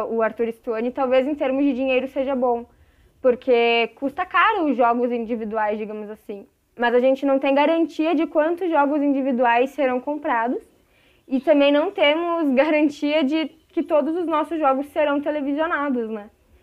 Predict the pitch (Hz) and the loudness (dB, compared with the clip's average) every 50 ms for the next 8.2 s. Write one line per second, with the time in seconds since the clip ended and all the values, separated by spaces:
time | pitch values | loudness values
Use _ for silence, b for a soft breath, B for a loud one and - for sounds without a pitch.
0 | b b b 254 254 269 269 262 262 262 285 294 302 277 294 285 - 285 285 269 | b b b 0 2 2 4 2 2 2 0 0 0 -2 0 0 0 2 2 2
1 | 277 262 254 254 254 285 311 330 320 302 277 269 285 294 320 302 _ _ - 311 | 2 2 0 0 0 0 0 2 2 2 2 2 0 -2 -10 -12 _ _ -6 -4
2 | 294 302 302 294 - 320 285 277 277 277 277 285 294 294 294 302 302 302 b b | -4 -4 -6 -10 -6 -2 0 0 0 0 -2 -2 -4 -4 -6 -6 -8 -10 b b
3 | b b b b b b b - 240 247 - 277 269 285 294 285 294 302 302 294 | b b b b b b b -12 -8 -2 -2 0 0 2 0 0 0 -2 -2 -2
4 | 302 294 320 302 302 339 370 302 302 311 349 403 - - - 254 214 202 220 - | -4 -2 -2 0 0 0 2 0 0 -2 -2 -4 -8 -6 -8 -8 -8 -8 -12 -12
5 | - 247 247 - - _ - - 185 240 240 240 240 - - - - 247 - _ | -10 -10 -10 -10 -14 _ -8 -4 0 0 2 2 0 -2 -6 -20 -20 -20 -20 _
6 | _ - 330 320 349 415 415 415 415 440 440 403 415 - _ _ _ _ _ _ | _ -4 -4 -2 0 -2 -2 0 0 0 0 0 -4 -12 _ _ _ _ _ _
7 | _ _ _ _ - 269 262 262 - - 269 269 254 262 320 320 339 339 381 392 | _ _ _ _ -10 -10 -10 -8 -4 -2 0 0 0 -2 -4 -6 -6 -4 -4 -4
8 | 381 392 349 | -4 -4 -6